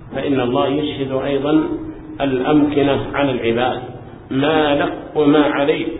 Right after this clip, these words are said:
فإن المكان يشهد عليك به، فإن عملت خيرًا فيشهد عليك مكانك بالخير،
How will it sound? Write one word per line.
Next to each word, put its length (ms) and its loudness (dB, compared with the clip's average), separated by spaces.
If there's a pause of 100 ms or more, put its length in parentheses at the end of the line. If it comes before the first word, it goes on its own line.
(100)
فإن 340 2
المكان 520 4
يشهد 380 0
عليك 300 -2
به، 160 -8 (760)
فإن 340 4
عملت 500 4
خيرًا 520 2 (140)
فيشهد 480 0
عليك 400 2
مكانك 580 0
بالخير، 480 0